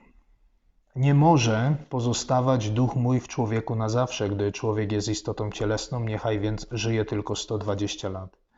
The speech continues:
A w owych czasach byli na ziemi olbrzymi, a także później, gdy synowie Boga zbliżali się do córek człowieczych, te im rodziły. Byli to więc owi mocarze, mający sławę w owych dawnych czasach. Kiedy zaś Pan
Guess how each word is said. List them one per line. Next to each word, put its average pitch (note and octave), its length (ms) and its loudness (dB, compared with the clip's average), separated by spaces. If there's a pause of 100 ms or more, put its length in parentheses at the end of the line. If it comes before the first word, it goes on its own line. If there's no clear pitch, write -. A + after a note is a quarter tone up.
(440)
A A2+ 100 2
w A#2+ 40 2
owych D3+ 240 6
czasach B2+ 520 2
byli B2+ 300 2
na A2+ 380 0 (100)
ziemi A#2 380 0
olbrzymi, A2+ 560 0
a G2 80 0
także G#2 300 -2
później, G#2+ 360 -4
gdy G#2 120 -4
synowie G#2+ 420 -2
Boga A#2 260 0
zbliżali G#2 480 0
się A2+ 120 -4
do G#2+ 120 -2
córek A#2+ 320 -4
człowieczych, G#2 580 -4
te B2 180 -6
im A2+ 180 -2
rodziły. G2 520 -2 (440)
Byli B2+ 280 0
to A#2 120 -2
więc A2 320 -4
owi A2 220 -4
mocarze, G#2 520 -2
mający G2 460 -4
sławę G#2+ 440 -2
w G2 60 -4
owych G2 260 -4
dawnych G2 380 -4
czasach. - 500 -16 (760)
Kiedy D3 200 8
zaś D3 220 8
Pan A#2 460 2